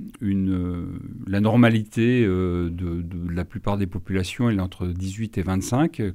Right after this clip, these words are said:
Quand on est entre vingt-cinq et trente, on est en surpoids. Et, euh, supérieur à trente, on est obèse. Et là, il y a trois, euh, grades, en quelque sorte, de, de sévérité. Un, deux, trois, euh, euh, tous les,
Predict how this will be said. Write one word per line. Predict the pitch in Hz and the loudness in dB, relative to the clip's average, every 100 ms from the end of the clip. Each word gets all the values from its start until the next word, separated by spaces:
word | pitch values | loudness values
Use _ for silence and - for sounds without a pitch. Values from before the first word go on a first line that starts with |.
| - | -6
Quand | - 110 | -2 2
on | 110 | 2
est | 104 104 | 2 0
entre | 90 101 | 0 0
vingt-cinq | 92 92 110 - 120 104 | 2 2 2 2 0 0
et | 104 | -2
trente, | - - 110 104 | -4 0 0 0
on | 87 | -2
est | 87 90 | -2 -4
en | 85 | -6
surpoids. | - - - 98 139 - - - - - - | -8 -14 -8 -4 -4 -6 -14 -18 -18 -18 -6
Et, | 101 101 98 - | 0 2 2 2
euh, | 98 | 0
supérieur | 92 - 123 113 104 | 0 -2 2 4 4
à | 101 | 2
trente, | - 143 - | 0 -2 2
on | 107 | 2
est | 101 | 4
obèse. | 90 101 123 131 | 4 4 2 2
Et | 101 | 0
là, | 95 | 0
il | 117 | 0
y | 92 | -2
a | |
trois, | 90 - 104 110 104 | -6 -6 -2 0 0
euh, | 90 87 87 87 87 90 87 | 0 -2 -4 -6 -8 -10 -10
grades, | - 92 123 127 90 | -6 0 0 0 -4
en | 101 | -4
quelque | 82 - | -6 -8
sorte, | 90 107 - - | -6 -6 -6 -10
de, | 90 90 87 87 90 95 | -10 -6 -6 -8 -10 -12
de | 107 101 | -12 -10
sévérité. | 90 113 107 101 95 131 170 - - - - | -2 2 4 2 2 2 0 -2 -20 -18 -2
Un, | 123 120 | 2 2
deux, | 107 104 | 2 0
trois, | - - 101 135 - - 95 | -2 -4 -2 -2 -6 -12 -8
euh, | 87 87 85 90 90 95 98 - - - | -6 -6 -8 -8 -10 -12 -14 -16 -20 -10
euh, | 95 85 87 85 - | -8 -6 -6 -8 -10
tous | - | -6
les, | 101 98 92 92 90 | 0 2 4 2 0